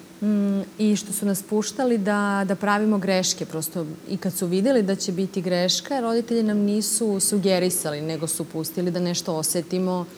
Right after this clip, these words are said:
da smo pogrešili. Ali to iskustvo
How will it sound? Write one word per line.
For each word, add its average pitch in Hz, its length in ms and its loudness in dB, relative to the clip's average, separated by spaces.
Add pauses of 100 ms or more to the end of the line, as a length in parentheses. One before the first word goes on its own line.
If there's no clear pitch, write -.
(420)
da 190 80 0
smo 185 180 0
pogrešili. 165 600 0 (220)
Ali 165 240 -4
to 196 140 4
iskustvo 196 800 0